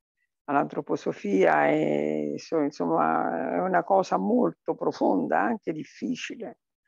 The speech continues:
però veramente molto affascinante. E stasera purtroppo ho perduto anch'io la prima parte perché non avevo a-, l'audio, e però, insomma, i concetti che hai esposto, come sempre, sono molto, molto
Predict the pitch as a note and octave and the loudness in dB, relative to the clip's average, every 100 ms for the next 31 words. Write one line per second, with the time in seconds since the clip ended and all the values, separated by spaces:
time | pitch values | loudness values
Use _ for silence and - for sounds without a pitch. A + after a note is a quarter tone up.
0 | _ _ _ - G3+ G3 F#3+ F#3 F#3 F3+ | _ _ _ 2 2 4 4 6 4 2
1 | F#3 F#3+ A#3 - D#3+ - D#3 - E3+ - | 0 0 0 0 -2 -2 -4 -4 -6 -8
2 | - - - - - F#3 F#3+ F#3+ G3 G3 | -10 -14 -8 -4 0 2 4 4 4 4
3 | F3 - - - - _ _ _ _ _ | 2 -4 -20 -20 -20 _ _ _ _ _
4 | _ _ - G3+ B3 A#3 G3 G3+ - A#3+ | _ _ 2 6 8 10 8 6 6 6
5 | A3 G#3 - G3 F#3+ G3+ F#3 E3+ A3 G3 | 6 4 4 6 6 8 6 8 6 8
6 | F#3+ F3+ F3 G#3+ G3+ F3 E3+ - F#3 E3+ | 6 4 6 4 4 0 0 -2 0 2
7 | E3 E3+ G3 F3+ F#3+ F#3 D#3+ E3 E3+ F#3 | 2 6 6 8 8 8 8 8 6 8
8 | A3 A3 - - G3+ F#3 F3 E3+ E3 D#3+ | 8 8 4 4 8 10 8 8 8 4
9 | - F#3 F#3 E3+ E3 - E3 E3 D#3 E3 | 4 4 6 6 4 2 2 2 0 0
10 | E3 - E3 _ F3 D#3 D3 D#3+ D#3 D#3+ | 0 0 0 _ -2 0 0 0 -2 -4
11 | _ - - F3 D3+ - - E3+ D#3+ - | _ -10 0 2 2 0 -2 -2 -2 -6
12 | E3 E3 D3+ - D#3+ D3+ C3+ - D#3+ - | -6 -4 -4 -2 -2 -2 -6 -8 -6 -4
13 | - E3+ E3+ - - - - _ - - | 0 0 0 -6 -12 -12 -12 _ -14 -14